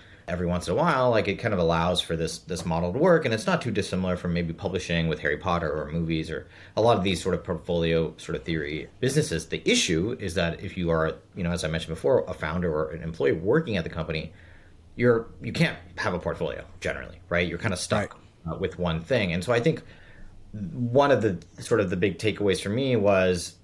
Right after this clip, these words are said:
Speaker 1: after four or five years of running the business as, like, a monopoly on my identity, all of a sudden it basically going to almost a complete zero, uh, and saying, "Well,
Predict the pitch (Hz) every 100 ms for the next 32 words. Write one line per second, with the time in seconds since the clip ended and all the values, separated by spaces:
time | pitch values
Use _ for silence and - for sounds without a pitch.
0 | - 107 - 104 92 - 104 92 95 87
1 | 87 92 90 85 85 85 85 80 80 87
2 | 85 82 82 78 - 95 92 82 98 101
3 | 90 78 82 78 85 78 80 85 - 101
4 | 76 90 123 - - - - 95 101 95
5 | - 95 87 85 98 85 _ 98 90 90
6 | 95 - 90 82 92 87 90 85 80 92
7 | 90 82 - 90 87 80 92 73 80 87
8 | 101 76 87 - _ - 82 80 78 80
9 | 82 82 85 85 82 87 82 -